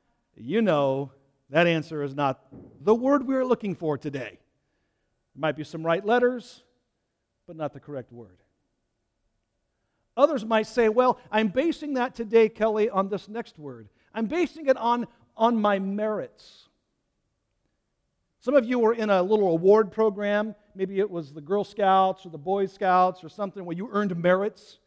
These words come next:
You know, you, your badge, you had your sash full of badges. And, and maybe you're thinking if there was a spiritual sash,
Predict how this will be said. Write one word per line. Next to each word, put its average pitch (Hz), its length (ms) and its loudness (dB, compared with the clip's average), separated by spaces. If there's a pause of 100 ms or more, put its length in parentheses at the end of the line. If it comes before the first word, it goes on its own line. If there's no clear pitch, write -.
(100)
You 165 80 -20
know, 165 60 -12
you, 147 260 -8 (200)
your 131 100 -16 (140)
badge, 160 400 2 (400)
you 160 120 -8
had 170 160 2
your 147 120 -12
sash 175 640 -2
full 180 240 -2
of 139 160 -8
badges. 170 560 -2
And, 143 120 -12 (280)
and 185 80 -10
maybe 226 180 2
you're 220 100 2
thinking 214 360 -6
if 165 100 -8
there 196 140 0
was 165 100 -4
a 160 80 -16
spiritual 247 580 -4
sash, 185 640 0